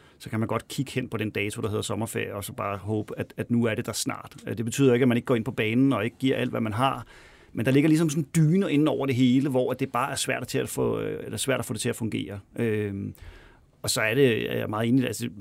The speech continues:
som Peter også siger, det er kvaliteten. Altså, det, kvaliteten er for dårlig, øh, og man er mislykkedes med at købe de spillere. Det er jo ikke kun udviklingsspillere, de har købt. De har også købt Mathias Greve, som skulle være en af en bærende spiller, og ikke på nogen måde er blevet det. Og der er ikke rigtig nogen af de udviklingsspillere, som har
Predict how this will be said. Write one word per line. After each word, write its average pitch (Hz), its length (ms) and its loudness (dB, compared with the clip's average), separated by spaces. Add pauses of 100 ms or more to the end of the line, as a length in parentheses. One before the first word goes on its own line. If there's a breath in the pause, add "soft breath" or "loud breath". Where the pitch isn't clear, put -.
som 104 140 -4
Peter 117 200 -4
også 107 100 -4
siger, 113 140 -10
det 123 140 0
er 120 60 -4
kvaliteten. 143 560 -4
Altså, 120 160 -2
det, 135 200 0
kvaliteten 160 600 -2
er 135 180 2
for 135 140 -6
dårlig, 127 520 0 (240)
øh, 117 280 0
og 110 100 -2
man 113 120 0
er 117 40 -2
mislykkedes 135 640 2
med 123 260 2 (460 loud breath)
at 120 100 -6
købe 135 300 2
de 127 100 -2
spillere. 123 500 2
Det - 100 -12
er 113 40 -2
jo 123 60 2
ikke 135 100 2
kun 139 160 2
udviklingsspillere, 127 600 2
de 98 60 -6
har 98 60 -6
købt. 110 200 -6
De 110 60 -4
har 107 60 0
også 107 140 -4
købt 120 140 -4
Mathias 113 260 -6
Greve, 110 300 -4
som 113 120 -4
skulle - 160 -8
være 98 80 -6
en 117 140 -6
af 101 40 -6
en 98 60 -8
bærende 101 260 -6
spiller, 110 280 -6
og 104 80 -4
ikke 110 100 -8
på - 80 -6
nogen 117 180 0
måde 110 140 0
er 110 40 -6
blevet 110 320 -2
det. 123 100 -4 (400 loud breath)
Og - 40 -12
der - 60 -4
er 123 40 0
ikke 127 120 0
rigtig 135 180 2
nogen 127 280 6
af 127 60 2
de 123 120 0
udviklingsspillere, 110 800 -2 (320)
som 110 240 -6
har 101 160 -8